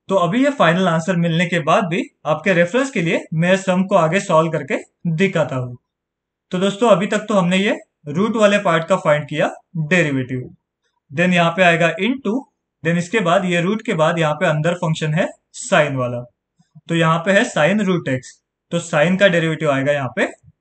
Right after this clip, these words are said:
cos, तो यहाँ पे sine का डेरिवेटिव आएगा cos of root x। Then again यहाँ पे आएगा into, then यहाँ पे अंदर कौन सा फंक्शन है, तो यहाँ पे है ये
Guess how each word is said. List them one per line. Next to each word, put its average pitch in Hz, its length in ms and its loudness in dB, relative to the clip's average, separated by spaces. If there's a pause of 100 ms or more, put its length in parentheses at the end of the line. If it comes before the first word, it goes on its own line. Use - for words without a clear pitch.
(440)
cos, 127 300 -2 (720)
तो 156 60 -6
यहाँ 143 200 -2
पे 185 140 -4
sine 156 340 0
का 170 80 0
डेरिवेटिव 143 460 -4
आएगा 131 260 -2 (160)
cos 135 300 -2
of - 100 -2 (800)
root 160 380 -2
x। - 180 -14 (600)
Then 165 280 -2
again 196 240 0
यहाँ 160 240 0
पे 180 60 2
आएगा 156 300 4 (120)
into, 240 320 0 (640)
then 185 220 2
यहाँ 175 240 2
पे 233 140 2 (120)
अंदर 170 340 2
कौन 202 200 0
सा 208 180 0
फंक्शन 196 360 0
है, 226 120 0 (240)
तो 165 60 -4
यहाँ 156 300 0
पे 180 60 0
है 180 220 0
ये 262 160 0